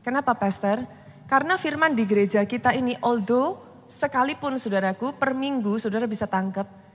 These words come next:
tapi firman ini berkesinambungan. Satu seri dalam satu bulan, saudaraku.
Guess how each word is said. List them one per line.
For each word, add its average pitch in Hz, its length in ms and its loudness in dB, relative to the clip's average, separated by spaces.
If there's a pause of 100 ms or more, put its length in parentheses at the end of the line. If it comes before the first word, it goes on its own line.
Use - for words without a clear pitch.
(180)
tapi 294 160 -6
firman 285 480 -2
ini 294 160 -4
berkesinambungan. 220 1040 -2 (560)
Satu 285 320 0
seri 294 320 2
dalam 196 240 2
satu 233 240 -2
bulan, 190 400 0
saudaraku. 147 480 -4